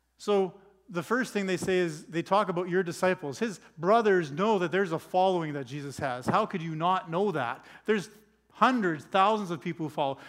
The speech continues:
They also know, and maybe they're trying to pry on a weakness that they think their brother might have because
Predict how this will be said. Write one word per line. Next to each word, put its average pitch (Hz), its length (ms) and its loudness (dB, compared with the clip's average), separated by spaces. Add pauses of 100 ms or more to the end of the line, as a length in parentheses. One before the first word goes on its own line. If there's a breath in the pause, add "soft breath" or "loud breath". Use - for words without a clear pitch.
(120)
They 233 140 6
also 240 480 4
know, 185 360 0 (240 loud breath)
and 196 120 0
maybe 214 240 0
they're 202 240 4
trying 208 380 0
to 175 240 2 (200 loud breath)
pry 208 420 4
on 190 200 2
a 160 80 -2
weakness 208 520 -4
that 147 200 -8
they 175 120 0
think 202 320 -6
their 214 100 0
brother 202 300 2
might 202 180 2
have 196 280 2
because 180 300 0